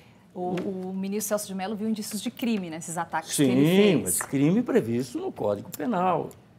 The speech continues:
Speaker 2: artigo cento e trinta e oito, cento e trinta e nove. É difamação e injúria.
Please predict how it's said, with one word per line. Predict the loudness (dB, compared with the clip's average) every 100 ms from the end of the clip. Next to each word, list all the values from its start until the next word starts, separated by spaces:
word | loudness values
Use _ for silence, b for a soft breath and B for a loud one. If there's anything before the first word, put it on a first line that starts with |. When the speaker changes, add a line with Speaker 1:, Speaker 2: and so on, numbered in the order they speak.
| -20
Speaker 2:
artigo | -16 -16
cento | -10 -8 -8
e |
trinta | -10 -8 -4
e |
oito, | -4 -6
cento | -10 -10
e |
trinta | -10 -8
e |
nove. | -4 -6 -6 B
É | B
difamação | -8 -4 -2 -2 -2 -2 0
e |
injúria. | -2 -2 -2 -2 -6